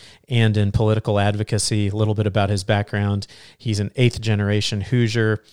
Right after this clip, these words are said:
bachelor's from Princeton University, M B A from the Wharton School of Business at University of Pennsylvania. He's a decorated U S Air Force officer.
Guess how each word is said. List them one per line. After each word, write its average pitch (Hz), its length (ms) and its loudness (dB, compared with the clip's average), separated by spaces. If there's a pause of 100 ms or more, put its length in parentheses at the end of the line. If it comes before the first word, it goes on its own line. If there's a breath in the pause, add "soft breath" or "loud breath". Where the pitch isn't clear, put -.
(200 loud breath)
bachelor's 110 460 0
from 101 180 -6
Princeton 110 420 -2
University, 107 840 -2 (300 loud breath)
M 123 160 2
B 107 180 2
A 107 120 2
from 104 220 -6
the 98 80 -2
Wharton 107 340 -4
School 104 280 -4
of 95 80 -4
Business 104 400 -4
at - 60 -10
University 104 480 -6
of 95 80 -8
Pennsylvania. 104 720 -4
He's 101 160 -4
a 101 40 -6
decorated 101 720 -4
U 110 160 -2
S 101 160 -2
Air 110 140 2
Force 110 320 -2
officer. 107 560 -4